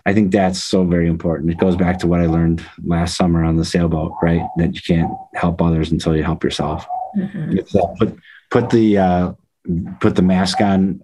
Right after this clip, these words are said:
Speaker 1: on yourself first on the airplane before you try and help somebody else.
Speaker 2: Mm-hmm. Take care of everyone, including yourself.
Speaker 1: Yeah.
Speaker 2: Not neglect yourself. Yep.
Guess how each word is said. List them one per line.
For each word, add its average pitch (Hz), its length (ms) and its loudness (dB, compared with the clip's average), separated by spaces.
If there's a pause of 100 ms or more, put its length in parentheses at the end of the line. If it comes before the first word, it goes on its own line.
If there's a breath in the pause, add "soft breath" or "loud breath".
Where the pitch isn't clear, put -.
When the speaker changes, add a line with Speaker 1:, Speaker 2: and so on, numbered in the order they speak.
(200)
Speaker 1:
on 92 160 2
yourself 92 400 -2
first 95 280 -2
on 98 120 2
the 92 100 2
airplane 95 560 0
before 90 280 -4
you 82 100 0
try 82 180 -2
and 82 80 0
help 85 160 0
somebody 82 320 -2
else. 82 380 -4
Speaker 2:
Mm-hmm. 160 480 -6 (360)
Take 160 240 -4
care 165 260 -2
of 160 200 -8 (140)
everyone, 180 440 0
including 170 540 -2
yourself. 160 680 -6 (460 loud breath)
Speaker 1:
Yeah. 170 160 4
Speaker 2:
Not 170 280 0
neglect 165 500 -4
yourself. 165 420 -4 (280)
Yep. 180 280 -2